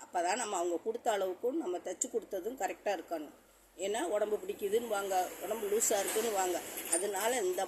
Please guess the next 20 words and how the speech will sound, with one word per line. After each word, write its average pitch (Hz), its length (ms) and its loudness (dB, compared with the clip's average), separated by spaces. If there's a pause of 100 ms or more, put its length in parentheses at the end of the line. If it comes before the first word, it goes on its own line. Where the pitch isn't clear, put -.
மார்-, 202 300 0
இந்த 170 200 0
கழுத்துலேருந்து 202 580 0
இந்த 165 180 2
மார்பகலம் 190 540 -2
கரெக்டாக 190 400 -4
இருக்கான்னு 180 400 -8
பார்த்துக்குங்க 165 460 -4
ஒரு 131 140 -18
தடவை. 143 260 -10 (520)
எல்லாத்தையும் 175 560 -2
செக் - 220 -4
பண்ணிட்டு 190 400 -4
தான் 277 160 -4 (320)
அந்த 180 260 0
பிசுறு 214 340 4
நூலெல்லாம் 175 440 2
வெட்டிட்டு 196 440 -4 (460)
நீட்டாக 196 340 0
அந்த 170 100 0